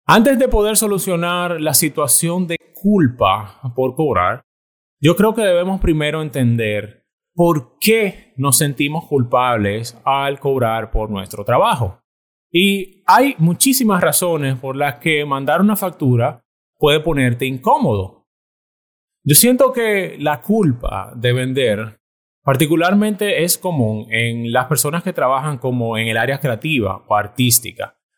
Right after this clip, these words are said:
como nosotros, los fotógrafos, los videógrafos, maquilladores, estilistas, todos esos. Es un trabajo donde es muy difícil como ponerle un valor.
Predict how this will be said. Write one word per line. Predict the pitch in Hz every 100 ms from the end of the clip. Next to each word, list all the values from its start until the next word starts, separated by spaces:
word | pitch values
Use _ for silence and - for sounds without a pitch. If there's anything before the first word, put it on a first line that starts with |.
| -
como | 135 120 117
nosotros, | 120 208 220 - 95 -
los | 104 101 -
fotógrafos, | 113 - 151 170 160 - 123
los | 117 104
videógrafos, | 107 127 147 147 127 110
maquilladores, | 104 - 98 98 135 185 180 175 151 - _ _
estilistas, | 127 123 135 139 190 202 - 175 170 160 -
todos | 202 226 123
esos. | 101 92 - _ _ _ _ _ _ _
Es | - 190 269
un | 277
trabajo | 254 214 160 139
donde | 160 165 170
es | 170
muy | 185 208
difícil | 208 185 202 190 - 131 117 113 -
como | - 139 131 120
ponerle | 127 135 143 165 175 175 165 143
un | - 147 165
valor. | 147 123 127 117 104 101